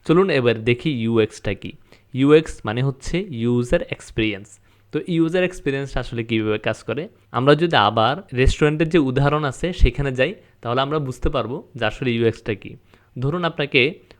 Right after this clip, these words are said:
খুব সুন্দর একটা প্লেটে তো খাবার এনে দিল, কিন্তু প্লেটটা খুব ভারী, আপনি নাড়তে আপনার কষ্ট হচ্ছে। আবার যে চামচটা দিচ্ছে সেটা ধরতে ফ্লেক্সিবল না, তা আপনি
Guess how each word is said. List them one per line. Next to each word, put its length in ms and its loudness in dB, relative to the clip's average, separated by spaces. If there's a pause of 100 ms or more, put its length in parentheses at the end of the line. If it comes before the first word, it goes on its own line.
খুব 140 -2
সুন্দর 340 -4
একটা 180 -4
প্লেটে 340 -2
তো 160 -4
খাবার 340 -4
এনে 220 0
দিল, 260 -2 (320)
কিন্তু 180 -8
প্লেটটা 540 -4
খুব 260 -8
ভারী, 280 -8 (220)
আপনি 380 -6
নাড়তে 480 -2
আপনার 220 -6
কষ্ট 260 -6
হচ্ছে। 400 -6 (540)
আবার 520 0
যে 460 2
চামচটা 380 0
দিচ্ছে 420 -4 (100)
সেটা 360 -4
ধরতে 340 0
ফ্লেক্সিবল 640 -2
না, 180 -14 (300)
তা 60 2
আপনি 340 -4